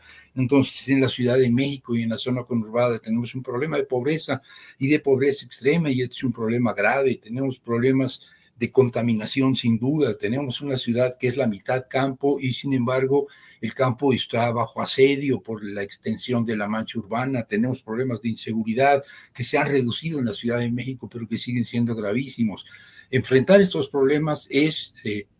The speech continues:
ser de izquierda, porque solo con posturas de izquierda, solo con posturas de justicia, de equidad, solo con justi-, eh, con posturas de consulta y de democracia podrán irse resolviendo. Entonces, eh, sí, creo que la ruta de la izquierda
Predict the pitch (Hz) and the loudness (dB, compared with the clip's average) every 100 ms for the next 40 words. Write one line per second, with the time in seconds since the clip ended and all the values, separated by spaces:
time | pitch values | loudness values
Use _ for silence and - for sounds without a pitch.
0 | _ _ - 135 117 110 - - - _ | _ _ 4 6 6 0 -4 -4 -6 _
1 | _ _ _ _ _ - 135 139 151 131 | _ _ _ _ _ 6 6 8 4 4
2 | 165 180 175 139 - 107 101 - 135 113 | 8 8 8 2 -2 -4 -4 -4 -2 -2
3 | 117 117 151 165 160 151 135 147 139 117 | -4 -2 -2 -2 -2 -2 0 0 0 -4
4 | 107 101 - 123 104 104 98 120 175 175 | -8 -8 -6 -6 -4 -8 -10 -8 -2 -2
5 | 170 131 104 - 117 131 143 131 _ _ | 0 -2 -2 -4 -2 2 0 -2 _ _
6 | _ - 120 117 117 - - 127 113 110 | _ -2 -2 -2 -6 -8 -8 -6 -4 -6
7 | 104 101 101 95 - - 120 117 95 104 | -8 -8 -12 -12 -12 -2 0 0 -2 -4
8 | 98 98 - 110 - 131 120 113 110 113 | -6 -6 -4 -4 -4 -8 -6 -4 -4 0
9 | 113 113 156 151 147 139 - - _ - | -2 0 2 2 0 -2 -4 -18 _ -4
10 | 113 120 127 110 - 117 104 - 104 92 | 0 2 2 0 0 -2 -2 -4 -2 -2
11 | 85 - _ _ _ _ _ 120 120 165 | -4 -8 _ _ _ _ _ -6 2 2
12 | - 156 - 120 104 107 - 175 214 - | 2 -2 0 -2 -2 -2 0 2 0 0
13 | 131 143 139 120 107 - 104 104 135 143 | 2 2 0 -2 -2 -4 -4 0 0 0
14 | 131 110 117 120 123 147 147 147 143 | 0 0 -2 -4 -4 4 4 4 0